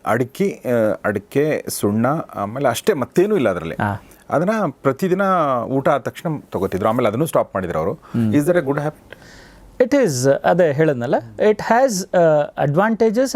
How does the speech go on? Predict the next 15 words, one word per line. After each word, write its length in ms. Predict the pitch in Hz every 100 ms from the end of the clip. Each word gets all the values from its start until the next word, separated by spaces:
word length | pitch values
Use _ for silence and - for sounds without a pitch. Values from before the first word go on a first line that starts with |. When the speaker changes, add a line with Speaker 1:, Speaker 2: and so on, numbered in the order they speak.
| 214
Speaker 2:
as 120 | 170
well 160 | 202 208
as 60 |
disadvantages. 800 | 147 143 156 131 117 110 107 110 117 110 110 - - - 151
Advantage 520 | 165 247 247 247 240
is, 320 | 226 170 156
ಆ, 40 |
ಆ, 440 | 147 139 - - - - -
stimulation 580 | - - 208 208 196 190 175
of 140 | 151
your 180 | 160 131 135
saliva, 380 | 120 107 160 - - - -
ಮತ್ತೆ 520 | 165 180 269 214 -
ಮಸಲ್ಸು, 760 | 156 160 185 - 196 160 175 175 - - - - -
ಆ, 40 | -